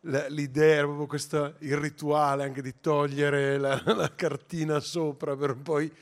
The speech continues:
mangiare solo la parte, non fare il buco <laughs> nella cosa. C'è tutto una ritualità, eh, che mi è piaciuta tantissimo fare, e mi, a me piace molto questa cosa che in alcune cose i tratti si al-,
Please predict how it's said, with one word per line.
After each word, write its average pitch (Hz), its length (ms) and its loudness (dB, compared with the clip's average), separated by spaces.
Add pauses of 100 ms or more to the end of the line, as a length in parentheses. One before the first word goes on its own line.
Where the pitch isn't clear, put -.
(220)
mangiare 160 360 0
solo 180 520 2
la 160 120 0
parte, 160 360 -6
non 147 560 -6
fare 147 220 -2
il 147 100 -6
buco 147 520 -2
<laughs> - 20 -12
nella 135 240 -4
cosa. 170 320 -2 (320)
C'è 175 120 -2
tutto 180 560 0 (640)
una 147 200 0
ritualità, 147 1300 0 (580)
eh, 135 460 -2
che 143 120 -6
mi 139 100 -2
è 139 40 -2
piaciuta 151 400 -4
tantissimo 147 800 -4
fare, 170 600 2
e 170 60 -4
mi, 170 120 -2
a 151 180 -2
me 202 140 0
piace 202 260 -2
molto 156 240 -4
questa 131 260 -8
cosa 120 500 -6 (1200)
che 135 200 0 (100)
in 143 120 -8
alcune 143 300 -4
cose 143 260 -4
i 131 240 -10
tratti 135 420 -8
si - 300 -8
al-, 110 260 -10